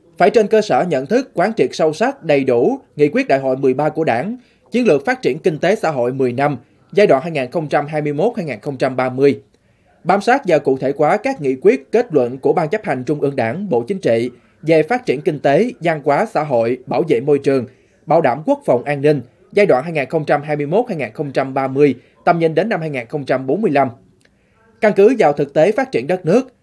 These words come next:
đặc biệt là tổ chức không gian phát triển quốc gia mười năm gần đây, xu thế phát triển trong nước và quốc tế. Phát biểu chỉ đạo và bế mạc hội nghị, Ủy viên Bộ Chính trị, Thường trực Ban Bí thư Võ Văn Thưởng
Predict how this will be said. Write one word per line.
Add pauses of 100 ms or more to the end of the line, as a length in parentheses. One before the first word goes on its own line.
(120)
đặc
biệt
là
tổ
chức
không
gian
phát
triển
quốc
gia
mười
năm
gần
đây, (380)
xu
thế
phát
triển
trong
nước
và
quốc
tế. (1040)
Phát
biểu
chỉ
đạo
và
bế
mạc
hội
nghị, (360)
Ủy
viên
Bộ
Chính
trị, (100)
Thường
trực
Ban
Bí
thư
Võ
Văn
Thưởng